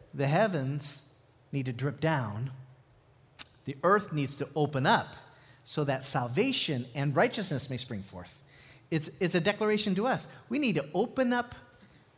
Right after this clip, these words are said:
terra firma, the earth. We need to open up our hearts. We need to open up our lives. We need to open up for that which the heavens are pouring out to our lives. Does that make sense? Yes?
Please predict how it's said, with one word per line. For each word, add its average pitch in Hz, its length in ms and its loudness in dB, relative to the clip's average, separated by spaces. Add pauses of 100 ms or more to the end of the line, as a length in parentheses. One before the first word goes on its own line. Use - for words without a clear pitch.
(200)
terra 214 240 4
firma, 151 460 0 (360)
the 156 160 0
earth. 175 220 0
We 180 100 -2
need 226 160 2
to - 60 -8
open 208 260 0
up 185 120 0
our 156 160 0
hearts. 151 280 -4
We 175 80 -2
need 202 140 0
to 185 60 -2
open 190 260 -2
up 170 100 -2
our 156 80 0
lives. 143 200 0 (200)
We 208 100 0
need 170 80 2
to 139 120 -2
open 202 260 0
up 160 140 0
for 131 160 -6
that 135 200 -2
which 147 280 -8
the 139 60 -14
heavens 127 420 -2
are 117 60 -6
pouring 120 260 -8
out 101 140 -10
to - 80 -12
our 104 80 -8
lives. - 400 -12 (180)
Does 131 80 -4
that 170 60 0
make 208 120 0
sense? 214 380 -2 (1200)
Yes? - 380 0